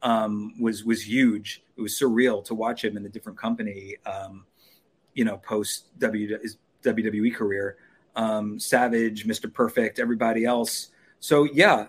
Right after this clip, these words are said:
um, like, we would, we'd, we'd occasionally watch W C W pay-per-views. Um, certainly Hogan <laughs> versus Piper, I had to watch that again in ninety-six or whenever it was. Um, I mean, we were mainly W W E,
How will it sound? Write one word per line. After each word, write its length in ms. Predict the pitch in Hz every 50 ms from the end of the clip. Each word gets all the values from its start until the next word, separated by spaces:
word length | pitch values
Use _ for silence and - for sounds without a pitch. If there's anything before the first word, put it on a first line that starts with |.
| -
um, 560 | - 127 127 131 127 127 127 127 127 123 117 -
like, 160 | - 131 131 117
we 180 | 120 139 165
would, 280 | 185 185 190 175 160 127
we'd, 220 | 131 143 165 160 135 - - -
we'd 160 | 147 170 175
occasionally 480 | 196 - - 175 180 165 170 170 160
watch 400 | 151 127 131 143 165 160 - -
W 220 | - 139 131 139 127
C 120 | - -
W 240 | 139 139 131 135 135
pay-per-views. 680 | 120 135 135 135 - 139 135 147 143 151 147 - - - _ _ _ _ _ _ _
Um, 380 | - 117 117 117 117 120 120 120
certainly 460 | - - 156 175 160 143 131 123 117
Hogan 400 | 107 - 131 135 131 127 131 127
<laughs> 80 | 123 123
versus 260 | 120 - - 117 -
Piper, 480 | - - 139 135 131 - 110 107 110 - -
I 20 |
had 160 | - 143 143 -
to 60 | 110
watch 280 | 104 104 104 107 -
that 240 | - 117 120 120 113
again 180 | 107 101 101 104
in 80 | 104
ninety-six 680 | 107 110 113 110 104 104 - - 120 117 - - - - - - - -
or 100 | - 117
whenever 240 | 117 110 110 104 107
it 60 | 104
was. 420 | 104 107 104 104 104 101 101 - - _ _ _ _ _ _ -
Um, 560 | - 117 113 110 110 110 110 110 107 107 - - -
I 40 | 147
mean, 200 | 151 151 156 156
we 80 | 160 165
were 120 | 170 170
mainly 880 | 165 156 151 147 143 143 151 170 185 190 190 202 214 214 202 196 190 -
W 300 | - 170 190 190 208 208
W 340 | 190 208 202 202 202 202 202
E, 280 | 214 226 240 247 233